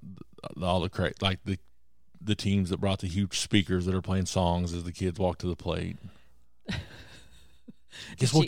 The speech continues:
Speaker 1: kids? Nobody's gonna be there when you, when you show up to work with a song playing.
Speaker 2: Oh, I s-, did see a funny TikTok, though, where the parents changed their kids' walkout song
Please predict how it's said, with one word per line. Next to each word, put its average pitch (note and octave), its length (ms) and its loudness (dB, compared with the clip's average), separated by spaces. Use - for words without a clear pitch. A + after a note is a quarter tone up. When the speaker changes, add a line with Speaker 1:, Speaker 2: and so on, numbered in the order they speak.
Speaker 1:
kids? A#2+ 160 4
Nobody's G#2+ 260 2
gonna B2+ 140 4
be C#3 140 4
there B2+ 160 2
when A#2 120 4
you, G#2+ 220 0
when G#2+ 180 2
you G#2 80 4
show A#2 160 2
up A2+ 80 0
to A#2 80 -8
work C#3+ 300 6
with - 140 -4
a - 20 -10
song C#3+ 320 4
playing. A2 400 0
Speaker 2:
Oh, C#3+ 180 6
I C#3 60 6
s-, - 140 -2
did C#3 300 -2
see C3+ 100 2
a C3+ 60 4
funny C3 240 0
TikTok, B2+ 460 -4
though, C3 120 2
where C3+ 140 0
the C3+ 80 0
parents C#3 480 -2
changed C#3+ 540 -2
their C3+ 120 -2
kids' - 300 -6
walkout C3+ 420 -4
song D3+ 460 -2